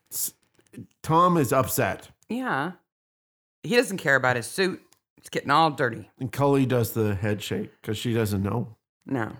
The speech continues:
Speaker 2: It's, like, genuinely sad that
Speaker 1: But then they solve the problem
Speaker 2: they bricked
Speaker 1: in
Speaker 2: up
Speaker 1: five
Speaker 2: Joyce.
Speaker 1: minutes.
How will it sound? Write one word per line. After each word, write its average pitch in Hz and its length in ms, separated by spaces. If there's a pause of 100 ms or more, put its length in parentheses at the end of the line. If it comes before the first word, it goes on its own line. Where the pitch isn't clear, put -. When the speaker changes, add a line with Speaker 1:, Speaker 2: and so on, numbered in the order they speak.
(340)
Speaker 2:
It's, 160 260
like, 180 220 (760)
genuinely 180 720
sad 170 640 (280)
that 131 60
Speaker 1:
But 123 160
then 147 200
they 151 120
solve 135 380
the 120 80
problem - 580
Speaker 2:
they 139 120
bricked 147 360
Speaker 1:
in - 120
Speaker 2:
up 180 120
Speaker 1:
five 208 440
Speaker 2:
Joyce. 269 160
Speaker 1:
minutes. - 840